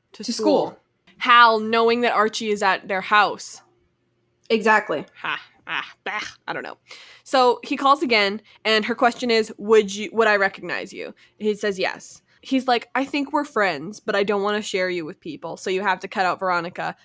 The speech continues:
Speaker 1: because he, she is complicit in her father's crimes."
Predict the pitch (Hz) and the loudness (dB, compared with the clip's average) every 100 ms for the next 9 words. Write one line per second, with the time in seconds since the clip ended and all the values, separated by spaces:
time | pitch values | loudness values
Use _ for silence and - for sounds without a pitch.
0 | _ 196 190 - 196 139 - - - 247 | _ -8 -8 -6 -8 -8 -10 -8 -4 -2
1 | 233 233 220 208 247 262 277 - 208 202 | -4 -4 -10 -4 -4 -4 -6 -2 -2 -2
2 | 202 - 202 - 185 165 - - 220 214 | -4 -8 -10 -4 -4 -4 -10 -2 0 2
3 | 214 226 | -2 -6